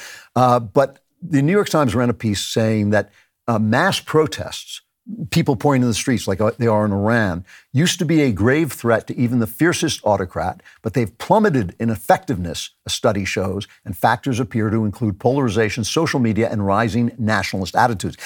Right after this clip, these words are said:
Now, I think they threw in the rising nationalist attitudes because they just wanna blame that for everything. But it is true that when you had that massive truckers', uh, protest in Canada, to protest, you know, all the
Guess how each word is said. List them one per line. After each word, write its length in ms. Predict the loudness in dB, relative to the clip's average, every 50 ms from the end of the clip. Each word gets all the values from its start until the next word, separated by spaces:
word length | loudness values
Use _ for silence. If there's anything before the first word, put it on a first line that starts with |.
| -14 -6 -2
Now, 80 | 0
I 160 | 0 0 0 0
think 220 | 0 -2 0 2
they 180 | 2 2 0 0
threw 340 | -2 -4 -2 0 2 4
in 80 | 4 2
the 80 | 2 2
rising 340 | 2 2 2 2 0 -2
nationalist 460 | 0 0 -2 -2 -2 -4 -4 -4 -2 0
attitudes 480 | 0 0 0 0 -2 -4 -4 -4 -4
because 420 | -6 -8 -6 -4 -6 -6 -6 -10 -4
they 140 | -2 -2 -2
just 360 | 0 -2 -4 -6 -8 -14 -6
wanna 240 | -4 -2 0 0 -2
blame 280 | 0 0 0 0 2 2
that 140 | 0 0 -2
for 140 | -2 0
everything. 400 | 0 2 2 2 0 0 -2 -4 -6 -8 -14 -16 -2
But 160 | 0 2 2
it 140 | 2 0 0
is 120 | 0 -2 -2
true 440 | -4 -2 0 2 4 4 4 4
that 140 | 2 2 2
when 120 | 0 0 0
you 100 | 0 0
had 240 | 2 2 2 2 2
that 180 | 0 0 0
massive 580 | 0 2 2 2 2 0 0 -2 -4 -4 -4 -6
truckers', 720 | -4 0 0 0 0 2 0 0 2 2 0 -2 -6 -10 _ -20 -20 _ _ _ _ _
uh, 320 | -4 -2 0 0 0 0 -2
protest 800 | -4 -2 0 0 0 0 0 0 0 0 0 -2 -4 -8 -8 -4
in 220 | -2 -2 0 -2
Canada, 600 | 0 0 2 2 2 2 2 2 0 0 -2 -2 -6 -12 -20 -20 -20 _ _ _ _
to 440 | -4 -2 0 2 2 2 2 0 -2 -2
protest, 640 | 0 2 2 2 2 2 2 2 2 0 -2 -4
you 160 | -2 -2 0 0
know, 80 | 2
all 220 | 2 2 2 2 2
the 120 | 2 0